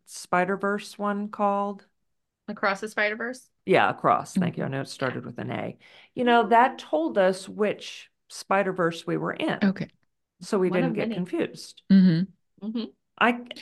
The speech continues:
Speaker 1: we,
Speaker 3: Well,
Speaker 1: we can't
Speaker 3: <laughs>
Speaker 1: help the
Speaker 3: we
Speaker 1: way people think. We, we, we aren't
Speaker 3: Yeah.
Speaker 1: that sophisticated of beings. We're more sophistic-, well, we don't know if we're more sophisticated than cats.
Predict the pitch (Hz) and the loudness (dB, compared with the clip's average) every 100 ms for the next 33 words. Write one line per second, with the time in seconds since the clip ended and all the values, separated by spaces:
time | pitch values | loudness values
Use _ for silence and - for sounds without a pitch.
0 | 208 220 262 - 285 - 427 494 220 277 | -8 2 4 4 0 0 0 0 6 6
1 | 269 247 220 196 208 190 277 151 - 117 | 8 8 8 6 2 0 0 -2 -2 -4
2 | - _ _ _ _ 190 226 - 202 240 | -6 _ _ _ _ -10 -8 -6 0 2
3 | 240 240 - 320 294 190 220 233 240 - | 2 -2 -2 -2 2 2 4 2 0 2
4 | 196 - - 185 - 208 - - 190 165 | 2 2 -4 -12 -6 -6 -6 -6 0 0
5 | 160 147 143 190 127 53 156 - 208 208 | 0 -6 -2 0 0 -6 -12 -4 -2 0
6 | 233 - 339 339 311 - - 202 202 180 | -2 -2 -8 -4 -6 -6 -10 0 2 2
7 | 175 - - - 277 302 269 269 294 302 | -2 -16 -16 -4 0 2 2 2 2 2
8 | 190 175 151 - 147 - 139 - - 131 | -2 0 0 -2 -8 -8 -8 -10 -8 -8
9 | 123 120 - 147 - 117 - - - - | -6 -8 -8 -10 -6 -4 -4 -10 -18 -18